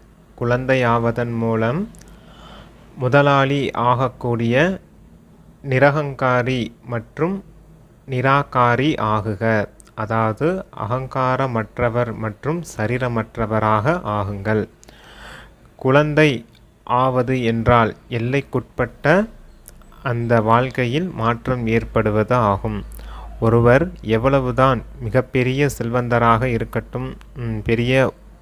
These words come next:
ராஜாவாக இருக்கட்டும், எவ்வளோ பெரிய ஆளானாலும் இருக்கட்டும், அவங்க யாரா இருக்காங்க? அவங்களுடைய தந்தைக்கு முன்னாடி அவங்க குழந்தையா தானே இருக்காங்க. அதே போல தான் இந்த பிராமண வாழ்க்கையில நீங்க கூட குழந்தையாக இருக்கீங்க அப்படின்னா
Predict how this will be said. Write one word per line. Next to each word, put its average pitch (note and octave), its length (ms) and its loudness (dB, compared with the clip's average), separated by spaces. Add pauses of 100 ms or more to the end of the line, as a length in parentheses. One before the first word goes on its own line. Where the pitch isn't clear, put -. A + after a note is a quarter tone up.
(340)
ராஜாவாக A2+ 680 4
இருக்கட்டும், G#2+ 640 -4
எவ்வளோ A#2 280 0
பெரிய A2+ 280 0
ஆளானாலும் A#2 440 2
இருக்கட்டும், A2+ 500 -2 (400)
அவங்க B2 420 4
யாரா B2+ 380 4
இருக்காங்க? A2 600 2 (100)
அவங்களுடைய A2+ 500 4
தந்தைக்கு A2+ 460 -2
முன்னாடி A2+ 440 0
அவங்க A#2 220 0
குழந்தையா A#2 500 0
தானே A#2 220 -4
இருக்காங்க. G#2+ 640 0 (460)
அதே G#2+ 320 2
போல A2+ 340 0
தான் A#2 280 4 (160)
இந்த A2 180 0
பிராமண A#2 500 2
வாழ்க்கையில A#2 760 0 (460)
நீங்க A#2+ 240 0
கூட B2+ 480 2
குழந்தையாக A#2+ 680 0
இருக்கீங்க A#2 600 -2
அப்படின்னா A2 580 0